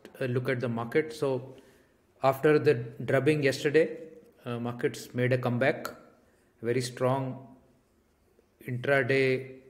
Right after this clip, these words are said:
almost three hundred point Nifty gain. At one point of time, it seemed that the market is shrugging off the weakness and is going to create a bottom and start moving up here.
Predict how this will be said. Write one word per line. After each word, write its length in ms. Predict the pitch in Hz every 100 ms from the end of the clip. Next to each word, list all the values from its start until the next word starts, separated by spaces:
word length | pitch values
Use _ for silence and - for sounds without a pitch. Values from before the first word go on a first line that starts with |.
| _ -
almost 360 | 139 127 131 -
three 160 | 135
hundred 320 | 131 123 127
point 460 | 123 123 127 123 - - -
Nifty 300 | 117 120 143
gain. 440 | 117 117 120 127 180 - - _ _ _ _ _ _ _ - _ _ _ _ _ _ -
At 180 | 123 127
one 180 | 131 127
point 220 | 131 127
of 140 | 127
time, 260 | 127 127 131
it 140 | 127 123
seemed 440 | - 147 147 123 - - _ _ _ _ _
that 200 | 117 113
the 60 | 120
market 420 | 120 120 135 131
is 120 | 135
shrugging 360 | 127 123 123 127
off 240 | 127 123
the 80 | 131
weakness 520 | 120 123 127 135 - -
and 340 | 131 120 120 123
is 100 | 120
going 300 | - 117 113
to 320 | 120 120 117 - - - _
create 240 | - 123 120
a 60 |
bottom 420 | 120 117 120 135 131
and 160 | 117
start 360 | 110 120 113 113
moving 260 | 117 113 117
up 160 | 117
here. 260 | 131 143